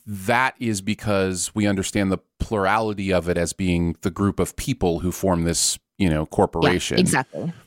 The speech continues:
Speaker 1: But
Speaker 2: Mm-hmm.
Speaker 1: there is a little bit of a difference there when I ca-, talk about, you know, McDonald's and what they do, you know, that, that should feel just as comfortable to me as talking about Susan and what they do.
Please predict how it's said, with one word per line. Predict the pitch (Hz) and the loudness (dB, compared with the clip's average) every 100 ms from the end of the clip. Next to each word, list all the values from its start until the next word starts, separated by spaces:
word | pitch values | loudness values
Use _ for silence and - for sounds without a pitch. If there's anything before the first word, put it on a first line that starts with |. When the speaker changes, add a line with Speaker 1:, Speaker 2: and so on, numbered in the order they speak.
| - | -4
Speaker 1:
But | 175 160 | 2 2
Speaker 2:
Mm-hmm. | 156 | 4
Speaker 1:
there | 143 131 | 2 2
is | 147 160 | 0 0
a | 156 | 0
little | 135 143 | 0 0
bit | 135 135 | 0 0
of | 131 | 0
a | 120 | -2
difference | 110 - 190 226 - 127 - | -8 -6 -2 0 0 -2 -2
there | 104 92 98 | 0 2 2
when | 110 | 0
I | 107 | -2
ca-, | - 131 - | -2 -6 -2
talk | 117 110 | -2 -2
about, | 101 101 95 92 | -2 0 0 -2
you | 98 | -4
know, | 87 82 | 0 0
McDonald's | 90 - 120 127 107 95 | 0 0 0 0 -2 -2
and | 92 | -2
what | 90 - | -2 -2
they | 85 101 107 | -2 0 0
do, | 107 104 78 90 _ _ _ | 0 0 -2 -6 _ _ _
you | 117 | 0
know, | 104 85 92 | 2 2 2
that, | 131 - 120 | 0 -2 0
that | 131 - | 0 0
should | - - - 120 214 175 147 - _ - | -8 -8 0 0 0 -2 -8 -14 _ -8
feel | - 131 | 0 0
just | 104 104 - - | 0 -2 0 -2
as | - | 0
comfortable | 110 101 104 95 98 | -2 -2 -2 0 -2
to | - | 0
me | 92 98 | 2 2
as | 117 | 0
talking | - 95 - 101 | 2 0 0 -6
about | 98 107 113 - - - | 0 0 0 -6 -20 -16
Susan | - 220 202 92 | -4 0 2 0
and | 87 | 0
what | 113 127 | -2 0
they | 185 | 0
do. | 165 73 - | 0 -2 -4